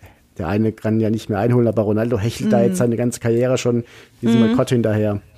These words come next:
Speaker 2: <laughs>
Speaker 1: Also spannend. Und,
Speaker 2: Auf jeden
Speaker 1: ähm,
Speaker 2: Fall.
Speaker 1: hundertneunundvierzig, er hat ja auch keine dreihundert Länderspiele dafür gebraucht.
Speaker 2: Mhm.
Speaker 1: Und Ron-, Ronaldo hat schon hundertsiebzig und, ähm, also hat, hat jetzt schon mehr Spiele gebraucht dafür.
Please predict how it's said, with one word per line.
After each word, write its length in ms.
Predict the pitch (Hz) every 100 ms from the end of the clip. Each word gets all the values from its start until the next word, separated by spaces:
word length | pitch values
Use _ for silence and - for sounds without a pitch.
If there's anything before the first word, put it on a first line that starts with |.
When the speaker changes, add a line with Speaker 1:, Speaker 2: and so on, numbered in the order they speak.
| - -
Speaker 2:
<laughs> 340 | 269 - -
Speaker 1:
Also 140 | 233 120
spannend. 540 | - 135 131 113 - -
Und, 340 | 117 110 -
Speaker 2:
Auf 80 | 110
jeden 140 | -
Speaker 1:
ähm, 60 | 104
Speaker 2:
Fall. 180 | 185 185
Speaker 1:
hundertneunundvierzig, 720 | 127 117 120 123 131 - 120
er 100 | 110
hat 120 | 120
ja 80 | 131
auch 100 | 127
keine 220 | - 135
dreihundert 420 | - 120 131 143 117
Länderspiele 460 | 113 113 - 117
dafür 220 | 110 113 110
gebraucht. 580 | 98 101 95 175 - _ _ _ _ _
Speaker 2:
Mhm. 100 | - 101
Speaker 1:
Und 0 |
Ron-, 160 | 104 101
Ronaldo 420 | 113 113 117 131
hat 100 | 127
schon 120 | 127
hundertsiebzig 840 | 127 120 - 117 - 135 139 - -
und, 380 | 113 113 110 -
ähm, 480 | 113 110 110 107 117 - _ _ -
also 200 | 107 113
hat, 300 | - - - _ _ 113
hat 120 | 110
jetzt 140 | 127
schon 160 | - 131
mehr 120 | 123
Spiele 240 | - 139 113
gebraucht 420 | 113 107 107 -
dafür. 400 | 110 - 110 104